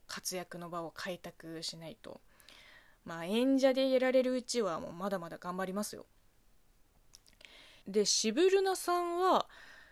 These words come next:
その時が初対面でした。まあ、でも、ヤンちゃんとコラボする動画を見てたから、全然初対面の感じもなくて、なんかね、すごく可愛くて話しやすかった。あの、二人でね、収録中に、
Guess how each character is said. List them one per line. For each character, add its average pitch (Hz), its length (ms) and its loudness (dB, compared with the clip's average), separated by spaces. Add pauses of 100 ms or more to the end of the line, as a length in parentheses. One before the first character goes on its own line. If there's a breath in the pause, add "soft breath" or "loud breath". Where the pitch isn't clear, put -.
(100)
そ - 220 0
の 381 140 6
時 453 280 4
が 175 300 -4 (140)
初 247 180 -2
対 403 240 6
面 202 160 2
で 170 100 -6
し - 100 -6
た。 - 180 -8 (640 soft breath)
ま 269 100 2
あ、 - 20 6
で 320 80 6
も、 269 80 8
ヤ 247 140 8
ン 508 180 6
ち - 80 2
ゃ 214 80 2
ん 196 60 -6
と 190 180 -6
コ - 200 2
ラ 294 140 8
ボ 190 100 -6
す 190 160 -8
る 185 120 -8
動 202 260 -2
画 196 80 0
を 190 420 0
見 226 140 -2
て 202 100 -6
た - 140 -10
か - 140 -14
ら、 170 320 -12
全 254 260 2
然 254 160 2
初 233 160 -2
対 269 240 2
面 185 100 -4
の 143 80 -14
感 185 300 -10
じ 180 100 -12
も 180 120 -10
な 180 100 -12
く - 160 -20
て、 170 340 -14 (800 loud breath)
な 190 100 -8
ん 190 40 -10
か - 320 -10 (160)
ね、 180 240 -12
す - 220 -8
ご 190 120 -2
く - 380 -12 (400)
可 202 180 0
愛 196 160 4
く - 120 -14
て - 400 -10
話 196 300 -4
し 196 40 -2
や 190 80 0
す - 100 -8
か - 100 -10
っ - 20 -20 (120)
た。 - 120 -16 (840 soft breath)
あ 175 60 -12
の、 165 100 -12
二 - 220 -6
人 233 140 -2
で 180 100 -6
ね、 170 220 -10
収 196 240 -6
録 190 180 -8
中 185 300 -4
に、 180 320 -8